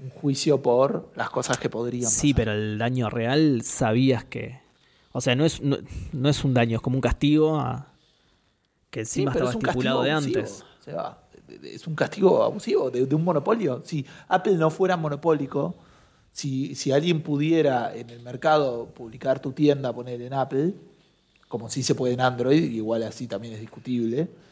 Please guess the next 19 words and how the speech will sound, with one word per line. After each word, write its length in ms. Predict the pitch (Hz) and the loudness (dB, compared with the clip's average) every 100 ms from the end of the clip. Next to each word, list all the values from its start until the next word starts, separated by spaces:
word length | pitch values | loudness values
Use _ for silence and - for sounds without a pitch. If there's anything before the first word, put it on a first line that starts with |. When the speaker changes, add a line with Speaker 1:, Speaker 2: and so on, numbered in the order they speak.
| _ _ _ _ _ _ _ _ _ | _ _ _ _ _ _ _ _ _
Speaker 1:
sería 340 | - 123 131 | -6 2 2
distinto. 560 | 120 - 190 160 113 - | 2 2 2 2 -2 -2
Pero 180 | 120 127 | 0 0
Apple 300 | 147 170 147 | 2 0 -2
cierra 840 | - 147 147 165 175 214 - - _ | 0 2 2 4 4 2 -2 -18 _
todos 260 | - 147 156 | -6 -4 -4
sus 140 | 139 | -6
sistemas 600 | - 135 165 147 160 196 | -12 -2 0 2 2 0
y 100 | 127 | -2
Apple 200 | 117 160 | -6 -6
maneja 320 | 127 113 120 139 | -8 -8 -8 -8
un 220 | 120 98 - 101 - | -10 -20 -20 -20 -8
mercado 240 | 127 117 | -4 -4
gigante. 580 | 117 123 208 254 - 110 _ _ _ - | -4 0 0 0 -10 -16 _ _ _ -18
Entonces 400 | 123 123 156 - | -8 -2 -2 0
tiene 240 | 185 202 | 0 0
que 80 | 135 | -2
estar 200 | - 123 | -2 -2
regulado. 560 | 117 123 123 110 101 | 0 2 2 0 -4